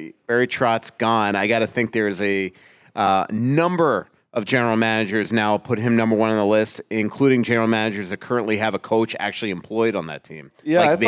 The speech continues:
Speaker 1: maybe
Speaker 2: I thought it was
Speaker 1: Vegas.
Speaker 2: interesting because they actually played pretty well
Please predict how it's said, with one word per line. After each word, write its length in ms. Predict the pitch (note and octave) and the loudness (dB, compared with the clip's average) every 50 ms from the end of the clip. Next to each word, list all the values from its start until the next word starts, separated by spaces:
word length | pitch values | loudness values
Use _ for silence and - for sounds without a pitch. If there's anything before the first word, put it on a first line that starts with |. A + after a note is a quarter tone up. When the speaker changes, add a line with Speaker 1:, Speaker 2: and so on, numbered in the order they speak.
| - A#2 | 4 4
Speaker 1:
maybe 120 | A2+ G2+ | 2 2
Speaker 2:
I 240 | F#2+ - - A2+ A#2+ - | 4 4 4 4 4 4
thought 120 | - - | 4 6
it 40 | - A3 | 6 6
was 120 | G3 D3+ | 6 4
Speaker 1:
Vegas. 40 | C3 | 4
Speaker 2:
interesting 600 | D3+ D#3 F#3+ F#3 C#3+ B2 A2 - - B2+ A2+ G#2+ | 2 2 4 4 4 2 2 2 0 0 0 2
because 420 | G#2 A2+ - - D3+ C#3 B2+ G#2 F#2+ | 0 0 2 2 2 2 2 0 0
they 160 | B2 C3 D3+ | 2 2 4
actually 320 | G#3 B3+ - - A3 D3 | 2 2 0 0 0 0
played 320 | - - - C3+ C3+ B2 G2+ | 0 2 2 2 2 2 2
pretty 220 | C#3 C#3+ C3 A#2+ | 0 0 2 2
well 500 | G#2 G#2 A#2+ C#3+ C#3 A2 F#2+ F2 F2+ | 2 4 4 4 4 4 2 0 -4